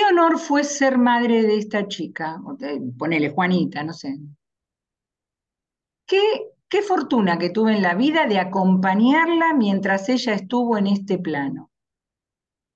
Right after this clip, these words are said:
¿Cómo la voy a extrañar? Pero qué honor haber sido su madre". Estaba agradecida, no de que se había muerto.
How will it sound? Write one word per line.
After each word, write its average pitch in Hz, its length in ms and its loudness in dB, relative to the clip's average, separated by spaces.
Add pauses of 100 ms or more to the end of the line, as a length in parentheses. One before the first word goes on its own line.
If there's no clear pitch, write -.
(120)
¿Cómo 285 300 2
la 254 140 2
voy 208 200 2
a 208 80 0
extrañar? 170 600 -8 (1120)
Pero 185 240 0
qué 233 120 2
honor 214 280 4
haber 156 240 -2
sido 156 280 -4
su 151 200 -12
madre". 147 500 -10 (3000)
Estaba 359 180 0
agradecida, 220 1080 2
no 415 260 4
de 262 120 2
que 196 80 -2
se 196 120 -2
había 190 220 2
muerto. 151 640 0